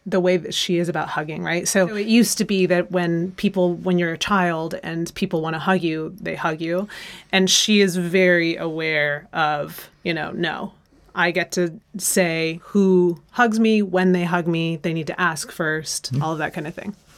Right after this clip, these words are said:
Speaker 2: Which is good. And I definitely know that in my growing up, we didn't talk about consent.
Speaker 1: Right.
Speaker 2: In my day, back in my day, kids, it was very much movies like Porky's and Revenge of the Nerds, where it was,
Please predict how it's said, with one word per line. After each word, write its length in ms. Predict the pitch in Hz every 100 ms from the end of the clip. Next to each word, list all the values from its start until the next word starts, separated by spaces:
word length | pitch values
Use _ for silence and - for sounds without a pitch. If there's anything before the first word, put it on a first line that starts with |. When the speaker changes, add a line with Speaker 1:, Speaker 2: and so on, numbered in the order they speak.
| _
Speaker 2:
Which 180 | 147 143
is 100 | 160
good. 220 | 220 -
And 280 | - 95 92
I 140 | 98 95
definitely 460 | 92 95 - 87
know 280 | 80 78 76
that 320 | 71 65 69 - 98
in 100 | 71
my 220 | 71 120
growing 400 | - 65 60 55
up, 240 | 52 - - _ _ -
we 180 | 92 101
didn't 220 | - 82
talk 180 | 71 64
about 220 | 60 -
consent. 360 | 60 - - - _ -
Speaker 1:
Right. 240 | 175 87 - -
Speaker 2:
In 160 | 98 78
my 260 | 80 85
day, 400 | 80 65 62 60
back 280 | 76 - 69
in 80 | 71
my 220 | 67 71
day, 260 | 65 60 62
kids, 540 | - 62 58 58 - - - - _ _
it 80 | 101
was 160 | 90 85
very 280 | 90 90 90
much 360 | 90 90 -
movies 460 | 104 92 85 85 78
like 260 | 78 73 - _ -
Porky's 600 | - 104 87 73 69 78
and 120 | 73
Revenge 360 | 73 85 82
of 80 | -
the 60 | 69
Nerds, 460 | 73 95 78 71 71
where 240 | 71 71
it 80 | 69
was, 540 | 71 67 67 64 -